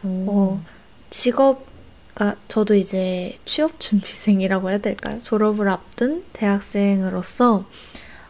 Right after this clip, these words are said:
Speaker 2: 어, 과연 내가 어떤 직업을 가지는 것이 좋은가 이런 고민을 쭉 하다 보니까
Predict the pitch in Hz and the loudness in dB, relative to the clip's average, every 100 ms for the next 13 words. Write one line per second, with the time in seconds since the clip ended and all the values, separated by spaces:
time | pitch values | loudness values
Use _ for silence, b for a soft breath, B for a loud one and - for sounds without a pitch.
0 | - 233 233 226 202 196 190 - 277 294 | -16 -2 2 4 2 0 -4 -2 -2 0
1 | - 220 208 202 196 202 190 214 214 202 | -2 0 2 2 0 -4 -2 -2 0 0
2 | 190 180 - 208 208 202 190 185 190 190 | -2 -6 -2 2 2 2 0 0 -2 -2
3 | 196 196 196 190 - - 294 285 233 196 | 0 0 0 -2 -8 -6 -2 -2 0 -2
4 | 175 - 214 202 | -4 -4 -2 -2